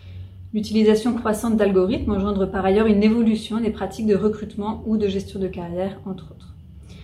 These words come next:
Mon livre s'intéresse à ces différents usages de la quantification en ressources humaines qui sont définis et explicités dans le premier chapitre et à leurs enjeux pour les individus et pour les organisations.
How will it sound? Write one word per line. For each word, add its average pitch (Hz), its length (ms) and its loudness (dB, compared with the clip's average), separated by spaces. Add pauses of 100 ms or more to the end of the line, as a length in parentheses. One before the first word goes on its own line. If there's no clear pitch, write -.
(220)
Mon 208 100 0
livre 269 340 6
s'intéresse 214 500 -2
à 202 60 -2
ces 196 120 -2
différents 220 460 0
usages 214 320 2
de 208 80 2
la 175 120 -2
quantification 202 680 -6
en 196 80 2
ressources 196 380 -2
humaines 185 400 -2 (340)
qui 208 80 -8
sont 220 180 0
définis 220 560 4
et 214 60 4
explicités 214 540 -2
dans 226 100 0
le 180 100 0
premier 196 280 -4
chapitre 202 500 -10 (420)
et - 220 0
à 208 100 4
leurs 202 220 2
enjeux 214 320 4
pour 220 120 -2
les 196 160 2
individus 180 520 -2 (220)
et 214 80 0
pour 214 160 -2
les 196 160 0
organisations. 185 640 -2